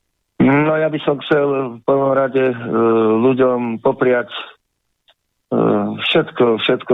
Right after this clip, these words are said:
do týchto ťažkých, e, ťažkých chvíľ, ktoré žijeme. Naozaj, tu sú ťažké chvíle. A ja by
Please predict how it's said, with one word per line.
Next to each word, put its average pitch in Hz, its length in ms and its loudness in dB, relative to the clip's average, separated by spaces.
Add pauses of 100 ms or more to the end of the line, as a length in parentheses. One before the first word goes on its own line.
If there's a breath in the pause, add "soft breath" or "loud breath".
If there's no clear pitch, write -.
do 123 80 0
týchto 123 320 -4
ťažkých, 127 560 -2
e, 117 120 2 (680)
ťažkých 123 480 -2
chvíľ, 123 320 2
ktoré 120 320 -2
žijeme. 120 480 2 (320 soft breath)
Naozaj, 135 320 -2
tu 127 160 -12
sú 123 160 -12
ťažké 143 480 -2
chvíle. 107 320 2 (580)
A - 140 2 (880 loud breath)
ja 143 80 2
by 156 80 -10